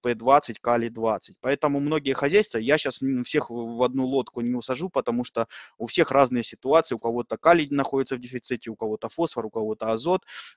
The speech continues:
вот, но, а, та-, то, что пришло сейчас вот, э, в практике, то, что используется, и я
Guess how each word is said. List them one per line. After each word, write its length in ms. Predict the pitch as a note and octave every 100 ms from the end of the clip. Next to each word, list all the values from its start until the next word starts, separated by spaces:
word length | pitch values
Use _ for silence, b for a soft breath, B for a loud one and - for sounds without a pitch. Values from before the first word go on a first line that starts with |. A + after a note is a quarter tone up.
| -
вот, 300 | A#2+ B2 -
но, 300 | C#3+ D#3 D3+ -
а, 220 | B2+ B2 - _
та-, 180 | D3+ C#3+
то, 180 | - E3
что 200 | - B2+
пришло 360 | - - C#3+ B2+
сейчас 500 | A#2 - B2 A2+ A#2
вот, 160 | A#2 -
э, 20 |
в 180 | A2+ A#2 -
практике, 640 | D3+ G#3 A#3 - - C#3+ C3+
то, 100 | C3
что 200 | - B2
используется, 800 | B2 - C#3+ B2+ A#2+ A#2 - A#2
и 120 | A2+
я 360 | C3 C#3 C3+